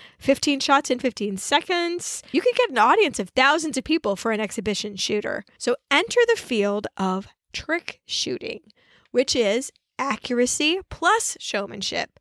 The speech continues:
You know, I'm gonna shoot an apple out of my partner's hand. Watch me blow out this candle with one shot. I'm gonna shoot this cork out of the bottle, et cetera. One of these professional trick shooters,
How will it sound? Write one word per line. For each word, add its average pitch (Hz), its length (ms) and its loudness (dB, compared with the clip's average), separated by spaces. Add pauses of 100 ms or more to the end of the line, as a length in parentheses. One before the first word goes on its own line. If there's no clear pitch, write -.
You 381 140 0
know, 208 120 4
I'm 247 100 0
gonna 262 180 4
shoot 226 300 -2
an 269 100 0
apple 311 360 2
out 208 100 2
of 226 80 -2
my 247 80 0
partner's 214 440 -4
hand. 294 600 -2
Watch 208 280 0
me 311 80 -2
blow 302 240 4
out 370 180 4
this 392 160 0
candle 330 480 -2
with 190 180 -6
one 285 160 -4
shot. - 560 -4 (360)
I'm 359 200 6
gonna 214 180 0
shoot 254 200 -2
this 294 180 -2
cork 285 300 2
out 285 100 0
of 302 60 -6
the 330 80 -2
bottle, 330 500 0
et - 140 -8
cetera. 381 500 2 (140)
One 247 200 2 (100)
of 302 60 0
these 202 200 0
professional 233 640 0
trick - 280 0
shooters, 180 520 -2